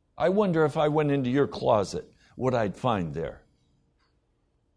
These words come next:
Were you temporarily given to insanity, and you bought things that you've never worn, and you had no need of, but you bought them because you were bored,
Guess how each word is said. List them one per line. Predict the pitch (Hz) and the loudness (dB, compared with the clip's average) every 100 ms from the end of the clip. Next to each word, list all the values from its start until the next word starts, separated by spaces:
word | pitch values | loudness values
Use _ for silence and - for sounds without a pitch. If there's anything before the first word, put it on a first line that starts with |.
| - - | -20 -8
Were | 110 123 | -2 2
you | 135 147 | 4 2
temporarily | - 170 139 139 143 156 160 | 0 -4 0 6 8 8 4
given | 123 143 143 151 | 2 2 2 -2
to | 139 131 | -2 -2
insanity, | 113 - 156 147 151 156 170 - _ _ - | -4 -4 -2 -2 -2 -4 -6 -10 _ _ -16
and | - 120 | -6 -2
you | 131 | -2
bought | 107 139 143 - | 0 0 0 -2
things | 151 151 135 | -4 -2 -4
that | 107 | -6
you've | 113 113 | -6 -4
never | 135 143 123 | -2 0 0
worn, | 113 120 131 143 156 165 _ _ _ _ _ _ _ _ _ - | -2 -2 -2 -4 -8 -12 _ _ _ _ _ _ _ _ _ -8
and | 127 131 | -2 -2
you | 127 | -2
had | 98 151 139 | -4 -4 -2
no | 143 135 | -2 -2
need | 123 139 160 | -2 -2 0
of, | 151 151 156 - _ _ _ - | -2 -2 -6 -12 _ _ _ -6
but | 127 147 | 4 4
you | 131 | 4
bought | 127 123 151 156 | 0 4 4 4
them | 165 151 | 2 0
because | 135 - 151 139 | 0 0 2 2
you | 147 147 | 2 2
were | 123 | 2
bored, | 85 113 139 156 180 | 2 6 6 6 2